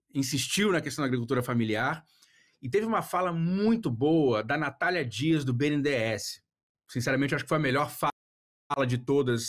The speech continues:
é, nesse evento, porque ela colocou uma série de questões que o B N D E S já tá avançando, por exemplo, buscando financiamentos com bancos de desenvolvimento na China, e isso é estratégico pra gente no Brasil.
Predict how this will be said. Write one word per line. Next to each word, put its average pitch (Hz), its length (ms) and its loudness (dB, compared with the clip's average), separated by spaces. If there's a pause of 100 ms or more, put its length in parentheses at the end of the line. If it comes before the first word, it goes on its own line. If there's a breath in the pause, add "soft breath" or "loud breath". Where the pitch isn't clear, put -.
é, 107 420 -2 (640)
nesse 123 300 2
evento, 127 560 0 (380 loud breath)
porque 120 160 -4
ela 180 120 2
colocou 180 320 2
uma 151 160 0
série 214 280 -2
de 185 120 -6
questões 143 400 -2
que 135 60 -14
o - 20 -8
B 131 80 -2
N 131 100 0
D 123 80 0
E - 20 0
S 120 440 -2
já - 120 -4
tá 180 300 0
avançando, 143 640 -4
por 170 180 0
exemplo, 143 320 0 (280)
buscando 131 440 -2 (160)
financiamentos 160 1120 -2 (480 soft breath)
com 135 160 0
bancos 151 400 0
de 131 40 -8
desenvolvimento 131 840 0
na 160 180 2
China, 156 480 -4
e 160 60 0 (300)
isso 117 180 -4
é - 20 0
estratégico 143 880 -4
pra 123 140 -2
gente 120 300 -2
no 113 60 -2
Brasil. 117 460 0